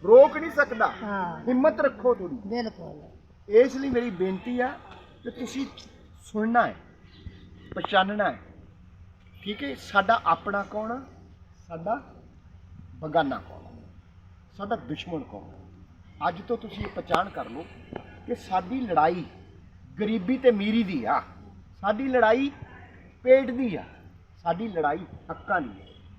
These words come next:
Speaker 1: ਜਿਹੜੇ ਸ਼ਰਮਾਏਦਾਰ ਨੇ, ਉਹਨਾਂ ਨੇ ਸਾਡਾ ਲੁੱਟ, ਲੁੱਟ ਲੁੱਟ ਕੇ ਫਰੋਤੀਆਂ ਬਣਾਈਆਂ, ਸਾਡਾ ਲੁੱਟ ਲੁੱਟ।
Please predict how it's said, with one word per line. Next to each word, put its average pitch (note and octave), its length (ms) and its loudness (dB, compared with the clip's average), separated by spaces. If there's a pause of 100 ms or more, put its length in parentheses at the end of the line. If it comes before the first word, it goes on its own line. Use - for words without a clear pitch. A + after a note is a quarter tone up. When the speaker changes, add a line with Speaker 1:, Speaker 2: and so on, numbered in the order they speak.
(160)
Speaker 1:
ਜਿਹੜੇ B3 240 -6
ਸ਼ਰਮਾਏਦਾਰ B2 680 -4
ਨੇ, G2+ 140 -14 (440)
ਉਹਨਾਂ G3 200 -12
ਨੇ G3 80 -14 (140)
ਸਾਡਾ D#3 220 -6
ਲੁੱਟ, C#3 340 -10
ਲੁੱਟ E3+ 460 -10
ਲੁੱਟ F#3 260 -12
ਕੇ E3 140 -12
ਫਰੋਤੀਆਂ B2+ 480 -16
ਬਣਾਈਆਂ, G2 360 -18 (1300)
ਸਾਡਾ A#3+ 260 -2
ਲੁੱਟ D#3+ 260 -8
ਲੁੱਟ। - 240 -20